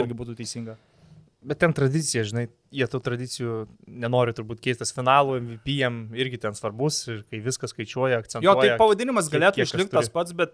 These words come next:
Speaker 1: tiesiog vertint galėtų visus
Speaker 2: Visus
Speaker 1: play-offus
Speaker 2: play-offus.
Speaker 1: ir vis tiek, tarkim, laimėjusios komandos gautų žaidėjas, bet, bet vertinimas
Speaker 2: Bet čia
Speaker 1: būtų
Speaker 2: irgi
Speaker 1: ne tik
Speaker 2: tada,
Speaker 1: tos penkios, šešios
Speaker 2: irgi tada
Speaker 1: rungtynės.
Speaker 2: kartais atsimuštum gal į tokią neteisybę, kad, pavyzdžiui, kuris nors geras labai žaidėjas dėl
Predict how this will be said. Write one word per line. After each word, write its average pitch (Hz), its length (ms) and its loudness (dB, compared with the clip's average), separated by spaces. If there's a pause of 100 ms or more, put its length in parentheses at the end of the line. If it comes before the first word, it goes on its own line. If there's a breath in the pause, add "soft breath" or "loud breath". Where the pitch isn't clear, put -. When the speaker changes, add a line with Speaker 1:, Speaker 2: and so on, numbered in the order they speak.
Speaker 1:
tiesiog 147 400 -2
vertint 151 480 0
galėtų 147 460 0
visus 190 320 -6
Speaker 2:
Visus - 20 -18
Speaker 1:
play-offus 139 460 6
Speaker 2:
play-offus. 117 180 0
Speaker 1:
ir 143 80 -8
vis - 80 -6
tiek, - 240 0
tarkim, 135 320 -6
laimėjusios 143 560 -2
komandos 190 480 0
gautų 185 400 -6
žaidėjas, 185 400 -2
bet, 165 240 -4 (320 soft breath)
bet 135 160 -2
vertinimas 165 400 4
Speaker 2:
Bet 151 160 10
čia 240 60 10
Speaker 1:
būtų 285 80 8
Speaker 2:
irgi 269 80 4
Speaker 1:
ne - 20 2
tik 240 80 8
Speaker 2:
tada, 190 240 10
Speaker 1:
tos 156 120 4 (200)
penkios, 143 240 -2
šešios 147 300 0
Speaker 2:
irgi 202 160 4
tada 185 100 6
Speaker 1:
rungtynės. 160 160 6
Speaker 2:
kartais 156 320 4
atsimuštum 156 480 0
gal 139 240 6
į 127 80 -12
tokią 135 340 2 (220)
neteisybę, 131 640 2
kad, 120 160 0
pavyzdžiui, 120 400 4
kuris 131 240 -2
nors 127 300 0 (420)
geras 123 720 6
labai 117 240 -2
žaidėjas 120 600 0 (580 soft breath)
dėl 131 240 6